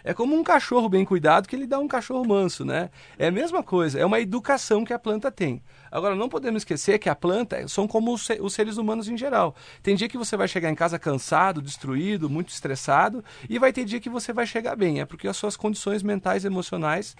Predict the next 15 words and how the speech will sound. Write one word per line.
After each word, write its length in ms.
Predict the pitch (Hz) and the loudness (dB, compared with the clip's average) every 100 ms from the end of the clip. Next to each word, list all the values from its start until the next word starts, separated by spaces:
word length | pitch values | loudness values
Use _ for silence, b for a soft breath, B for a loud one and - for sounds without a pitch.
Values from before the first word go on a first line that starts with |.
| B B - | B B -12
estão 240 | 170 220 | 0 4
alteradas 600 | 220 220 262 165 143 131 | 4 2 2 4 2 -2
e 60 | 147 | -4
espirituais 600 | 156 190 185 - 185 185 | -4 -6 -6 -4 -4 -2
também. 380 | 208 185 139 123 B B 104 | -4 -2 -4 -6 B B -10
Então, 240 | - 269 | 4 4
o 60 | 269 | 4
que 120 | 302 | -2
que 100 | 403 | -2
é 20 | |
importante 540 | 349 269 214 208 190 - | 0 2 2 4 2 -2
pra 140 | 170 | -4
fazer 280 | 165 165 165 | -2 0 0
no 200 | 160 165 | 0 0
preparo, 640 | 170 165 - 143 131 127 | 0 -4 2 4 4 2